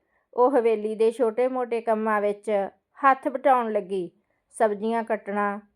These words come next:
ਬਰਤਨ ਸਾਫ਼ ਕਰਨਾ। ਪ੍ਰਤਾਪ ਨੇ ਮਨ੍ਹਾ ਕੀਤਾ, ਪਰ ਵਿਦਿਆ ਨੇ ਕਿਹਾ, "ਉਸ ਨੂੰ ਇੰਜ ਵਿਹਲੇ ਬੈਠਣਾ ਚੰਗਾ ਨਹੀਂ ਲੱਗਦਾ।" ਇੱਕ ਦਿਨ ਪ੍ਰਤਾਪ ਨੇ ਪੁੱਛਿਆ, "ਵਿਦਿਆ ਮਾਂ, ਤੁਹਾਡੇ ਬੱਚਿਆਂ ਨਾਲ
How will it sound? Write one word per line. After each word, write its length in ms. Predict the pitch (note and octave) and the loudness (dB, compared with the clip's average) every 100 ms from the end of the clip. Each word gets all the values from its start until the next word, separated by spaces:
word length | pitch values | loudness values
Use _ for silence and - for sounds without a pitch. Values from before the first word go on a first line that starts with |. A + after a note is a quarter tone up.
| - | -2
ਬਰਤਨ 420 | A3 A3 A3+ B3+ | 2 2 0 -4
ਸਾਫ਼ 260 | C#4+ C4 A#3 | 2 2 2
ਕਰਨਾ। 460 | A3 G3 G3 G3 E3+ _ _ | -2 -2 -2 -6 -8 _ _
ਪ੍ਰਤਾਪ 460 | A3+ A3+ A#3 A3 A3 | -8 0 2 2 2
ਨੇ 160 | A3+ A3+ | -6 -4
ਮਨ੍ਹਾ 300 | G#3+ G3+ A#3 | -4 -4 -6
ਕੀਤਾ, 540 | B3 A#3 G#3 G3 G3+ _ _ | -8 -4 0 0 -2 _ _
ਪਰ 180 | A#3+ A#3+ | 0 2
ਵਿਦਿਆ 380 | A3 G3 A3 A3+ | 0 -2 2 2
ਨੇ 160 | B3+ | -2
ਕਿਹਾ, 460 | B3 G#3+ G3+ G3 G3 _ _ _ _ - | -6 -4 -2 -2 -2 _ _ _ _ -4
"ਉਸ 180 | C4 C#4 | -4 -2
ਨੂੰ 180 | C#4+ | -2
ਇੰਜ 220 | C4 A#3 A#3+ | -2 -4 0
ਵਿਹਲੇ 380 | A3+ G#3 A3 | 2 2 0
ਬੈਠਣਾ 440 | A#3+ A3+ A3 G#3+ A3 | 0 -2 -4 -6 -4
ਚੰਗਾ 380 | A#3 A3+ A3 A3 | -4 -2 0 0
ਨਹੀਂ 180 | B3 | 0
ਲੱਗਦਾ।" 420 | C#4 G3+ F#3+ F#3 E3 _ _ _ _ _ - | 0 0 2 0 -2 _ _ _ _ _ 0
ਇੱਕ 220 | A#3 C4+ | 0 4
ਦਿਨ 220 | C4+ C4 | 2 2
ਪ੍ਰਤਾਪ 540 | B3 G#3+ A#3+ G#3+ G#3 | 0 2 6 6 4
ਨੇ 180 | A3 A#3+ | -2 -4
ਪੁੱਛਿਆ, 500 | A#3+ A#3 - G#3+ F3+ - _ _ G#3+ | -6 -8 -2 0 0 -4 _ _ -6
"ਵਿਦਿਆ 380 | G#3+ F#3+ A3+ | 0 6 6
ਮਾਂ, 280 | A3+ A3+ A#3 - _ _ _ - | 6 2 -2 -6 _ _ _ 0
ਤੁਹਾਡੇ 460 | B3+ C4+ C#4 B3+ | 6 8 8 4
ਬੱਚਿਆਂ 460 | A3+ A3 A3 A#3+ A3+ | 4 0 0 -4 -2
ਨਾਲ 480 | A3+ G3+ G#3 G#3 | 2 2 4 2